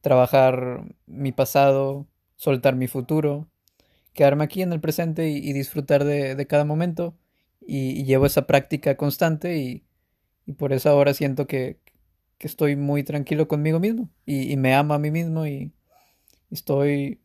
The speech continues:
muy bien en ese sentido. Pero al mismo tiempo está este círculo donde voy de la paz a, y me distraigo muy fácilmente.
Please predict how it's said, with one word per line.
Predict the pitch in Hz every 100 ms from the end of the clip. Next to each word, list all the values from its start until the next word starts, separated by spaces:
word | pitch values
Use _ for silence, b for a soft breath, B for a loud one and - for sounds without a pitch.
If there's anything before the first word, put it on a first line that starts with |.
| -
muy | 151 160
bien | 226 233
en | 165
ese | 156 156
sentido. | 160 185 175 165 _ _ _ _ _
Pero | - 165
al | 165
mismo | 175 180
tiempo | 185 175 175 180 - _ _ _ _ _ _ -
está | 151 160 147
este | 147 -
círculo | 151 160 147 151 156 - -
donde | 160 135 131 127
voy | 127 135 135
de | 131 131
la | 123
paz | 160 185 - -
a, | 127 120 120 - _ _ _ _ _ -
y | 147
me | 143
distraigo | 139 - 151 151
muy | 156 143
fácilmente. | 151 160 165 196 -